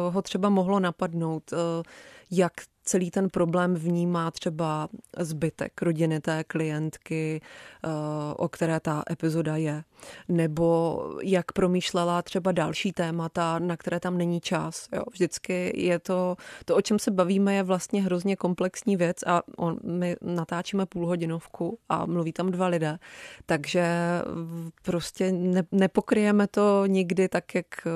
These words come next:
bychom si asi přáli, abychom mohli říct, je to prostě komplexně jako pojatý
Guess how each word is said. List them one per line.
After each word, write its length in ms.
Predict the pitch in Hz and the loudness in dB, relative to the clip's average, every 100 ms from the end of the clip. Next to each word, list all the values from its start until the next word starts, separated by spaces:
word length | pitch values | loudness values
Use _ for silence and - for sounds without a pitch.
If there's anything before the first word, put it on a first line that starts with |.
| 165 | -4
bychom 360 | 165 175 175 180 | -4 -2 -2 0
si 160 | 190 | -2
asi 360 | 180 175 - 175 | -4 -4 -4 -2
přáli, 560 | - 175 160 175 180 180 - - - - | 0 0 0 0 -2 -4 -14 -20 -12 -2
abychom 460 | 175 175 165 - 185 | 2 2 4 4 6
mohli 480 | 180 170 170 175 | 4 4 4 2
říct, 460 | 170 175 160 - - | 2 -2 -4 -6 -2
je 140 | 160 | -2
to 140 | - 160 | 0 -4
prostě 360 | 160 - 180 | -4 -4 -6
komplexně 720 | 165 175 156 156 156 - 160 156 | -2 -2 -2 -4 -8 -8 -8 -6
jako 180 | - | -4
pojatý 600 | 156 160 165 165 - 151 | -2 -2 -2 -4 -4 -6